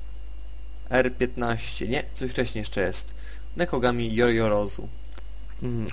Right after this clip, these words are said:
anime to ma być wydane, e, dziewiątego lipca przez studio, e, A I C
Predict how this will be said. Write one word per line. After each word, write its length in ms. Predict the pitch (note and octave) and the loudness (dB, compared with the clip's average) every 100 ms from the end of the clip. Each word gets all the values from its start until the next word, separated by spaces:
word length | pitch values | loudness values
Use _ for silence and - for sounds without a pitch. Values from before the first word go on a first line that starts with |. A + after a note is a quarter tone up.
| - | 0
anime 440 | A#2 B2+ C3+ B2 | 2 2 2 0
to 300 | - A#2 A#2+ | 2 2 4
ma 140 | B2 A#2 | 2 2
być 260 | A#2 A2+ | 0 0
wydane, 600 | A2+ A2+ A2+ A2 G#2 G2 - - - - - - - | 0 2 4 2 0 -2 -2 -4 -4 -4 -4 -4 -2
e, 520 | G#2+ G2+ F#2+ F#2 F#2 F#2 - - | 0 2 2 2 0 -2 -4 -4
dziewiątego 880 | - B2+ A#2+ A#2 A2+ A2 G2 G2+ F#2+ | -2 0 2 2 2 2 2 2 2
lipca 640 | F#2+ G2+ - - C#3 F3 G3+ F#3 - | 2 -2 -2 0 0 0 -2 -4 -4
przez 540 | - - G#2 G#2+ - - G#2+ | -2 4 4 4 0 0 -2
studio, 640 | - A#2 G#2+ G#2 F#2+ F#2 - - - - - - - - - - - | 0 0 2 2 2 2 -2 -4 -4 -4 -4 -4 -4 -4 -4 -4 -2
e, 560 | A2 - A#2+ A#2 A2 G#2+ | -2 2 4 4 4 4
A 160 | G#2+ | 4
I 240 | G2+ F2+ - | 4 0 -2
C 280 | - - | 0 0